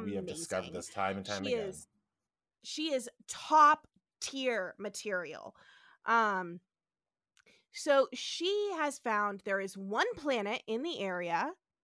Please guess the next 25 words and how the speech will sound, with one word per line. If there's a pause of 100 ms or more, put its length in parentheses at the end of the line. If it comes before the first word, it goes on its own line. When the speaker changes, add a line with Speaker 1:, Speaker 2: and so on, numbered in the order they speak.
(280)
Speaker 2:
that
they
are, (160)
like, (540)
ninety-nine
percent
sure
that
if
the,
if
the
Galileo
crashed,
it
crashed
on
this
planet, (380)
and
that
is (120)
Taurus (260)
two.
Speaker 1:
Yeah.